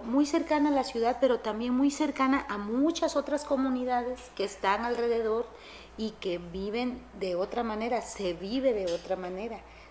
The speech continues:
¿no? Está muy cercana, estamos hablando de Tlacolula, que está muy cerquita, a unos cuarenta y cinco minutos del centro de la ciudad,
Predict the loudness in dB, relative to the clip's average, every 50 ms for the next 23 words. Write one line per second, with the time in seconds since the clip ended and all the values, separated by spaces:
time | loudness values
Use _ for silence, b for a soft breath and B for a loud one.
0 | B B 0 2 2 2 0 -2 -2 -2 -2 -2 -2 -2 -2 0 -2 -2 0 0
1 | 0 0 0 -2 -2 -4 -6 -6 -6 -8 -6 -6 -4 -4 -4 -4 -4 -4 -4 -4
2 | -4 -6 -8 -10 -14 -14 -14 -12 -8 -6 -2 0 0 2 2 0 0 -2 -4 -8
3 | B B B B B B -18 -18 -16 -12 -10 -8 -8 -6 -8 -8 -8 -8 -10 -10
4 | -10 -12 -10 -6 -6 -6 -6 -8 -12 -12 -8 -4 -4 -2 -2 -4 -4 -4 -4 -4
5 | -2 -2 0 0 0 -2 -4 -6 -6 -6 -6 -8 -8 -6 -6 -4 -4 -2 -4 -4
6 | -4 -6 -4 -4 -6 -4 -4 -2 -2 0 0 -2 -2 -4 -4 -4 -4 -2 -2 -4
7 | -6